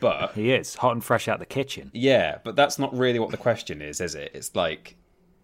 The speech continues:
Speaker 1: it's sort, I mean, I'm just saying he would be easy to train. It, it,
Speaker 2: Mm-hmm.
Speaker 1: it'll be a quick job, but it's more like, who would be a good, who would be a cool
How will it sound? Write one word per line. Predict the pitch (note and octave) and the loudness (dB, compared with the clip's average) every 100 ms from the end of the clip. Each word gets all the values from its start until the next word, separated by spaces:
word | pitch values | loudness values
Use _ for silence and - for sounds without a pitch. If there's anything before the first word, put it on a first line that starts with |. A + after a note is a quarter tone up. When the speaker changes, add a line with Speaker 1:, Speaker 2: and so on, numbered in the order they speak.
| _ _ _ | _ _ _
Speaker 1:
it's | A#2+ - | -6 4
sort, | F#3+ B2+ - G2+ | 6 4 0 -4
I | B2+ | 0
mean, | B2+ B2 B2 - - - - | 2 0 -2 -8 -20 -20 -2
I'm | B2+ C#3 | 0 2
just | C3+ | 0
saying | - A#2 A2 G#2 - - - | 2 2 2 -2 -4 -8 -4
he | A#2+ | 0
would | A#2 G2 | 0 -2
be | A2 | -2
easy | G2+ F#2 F2 | -2 -2 -6
to | - | -10
train. | - G2 D2 C#2+ G2+ - | -2 0 0 -6 -16 -6
It, | F#2+ A#2 | -4 -2
it, | A2+ B2 | -2 -2
Speaker 2:
Mm-hmm. | B2 | 2
Speaker 1:
it'll | B2 | 2
be | A2 | 2
a | G#2 | 0
quick | - A2+ | 0 -4
job, | F#2+ F2+ C#2+ - - _ _ | 0 -2 -2 -8 -20 _ _
but | G2+ E2 - _ _ _ _ _ - | 0 0 -2 _ _ _ _ _ -6
it's | G2+ | -2
more | A#2 A2 | 2 2
like, | G#2 F#2+ F#2 - _ _ _ _ _ | 4 2 0 -12 _ _ _ _ _
who | C3+ B2 | 0 0
would | G2+ F#2+ | -2 -4
be | F#2 D#2 | -6 -6
a | |
good, | D2 - E2+ - | -6 -2 -2 -2
who | A#2+ | -4
would | G2+ | -2
be | F2 | -4
a | D2+ | -6
cool | - G2+ E2+ E2 D#2+ D2+ | -8 -6 -6 -6 -8 -12